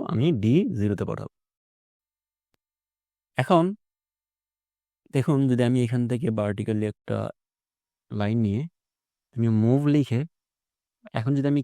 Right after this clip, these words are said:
কে ফর্টি থাউজেন্ড দিই, যদি আমি ডি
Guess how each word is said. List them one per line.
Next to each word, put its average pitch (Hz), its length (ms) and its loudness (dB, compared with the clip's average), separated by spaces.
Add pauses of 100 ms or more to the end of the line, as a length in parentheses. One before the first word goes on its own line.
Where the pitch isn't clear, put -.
(100)
কে 113 140 2 (1400)
ফর্টি 123 540 0 (200)
থাউজেন্ড 120 400 -2
দিই, 165 120 -4 (960)
যদি 120 160 -2
আমি 123 200 0
ডি 110 100 2